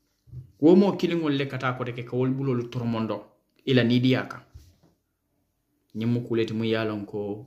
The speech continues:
amanya na kake banko ka. Malo nak muni yati na kake. Fo tawla ya len fo directive len mu ya lon ka nin silo manta. Wala longo le manke mu ya lon ko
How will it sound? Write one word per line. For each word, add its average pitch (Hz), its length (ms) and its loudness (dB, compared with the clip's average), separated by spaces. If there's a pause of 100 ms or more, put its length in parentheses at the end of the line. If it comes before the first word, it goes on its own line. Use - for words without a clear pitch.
amanya 107 300 -6
na 104 100 -10
kake - 220 -12
banko 98 340 -6
ka. - 100 -20 (640)
Malo 214 380 6
nak 147 300 -2 (380)
muni 151 200 -6
yati 127 220 -4
na 110 140 -6
kake. - 240 -18 (400)
Fo 151 160 -2
tawla 160 340 4
ya 147 140 4
len 123 220 0
fo 151 380 2 (120)
directive 170 500 2
len 135 320 2 (260)
mu 143 100 2
ya 147 160 6
lon 139 140 0
ka 123 140 0
nin 135 140 2
silo 123 280 -2
manta. 110 460 -6 (340)
Wala 147 260 6
longo 190 300 4
le 170 80 6
manke 147 300 0
mu 139 120 0
ya 131 200 0
lon 117 180 -4
ko 107 280 -6